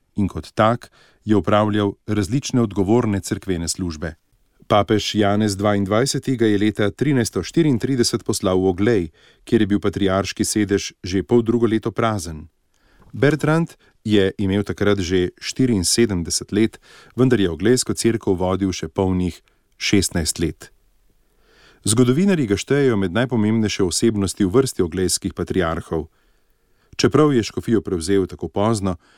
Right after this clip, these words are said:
je v šestnajstih letih uredil versko in cerkveno življenje. Vzpostavil je red, pridobil ukradena posestva in dosegel mir in sporazume s sosedi.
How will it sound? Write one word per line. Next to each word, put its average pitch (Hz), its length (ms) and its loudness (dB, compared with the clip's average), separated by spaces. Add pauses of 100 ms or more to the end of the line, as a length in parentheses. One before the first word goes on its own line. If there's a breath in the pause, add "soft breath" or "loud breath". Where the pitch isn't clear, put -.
(240 soft breath)
je 110 120 4
v 101 40 4
šestnajstih 143 560 -2
letih 120 420 0 (260)
uredil 113 380 2
versko 113 400 0
in 117 100 2
cerkveno 101 440 -2
življenje. 80 560 -6 (560)
Vzpostavil 98 600 2
je 90 240 0 (120)
red, 110 440 0 (500)
pridobil 131 580 2
ukradena 95 520 0
posestva 101 640 -2 (400)
in 117 120 4
dosegel 101 440 2
mir 127 500 0 (380)
in 107 120 4
sporazume 101 640 2
s - 100 -2
sosedi. 85 520 -2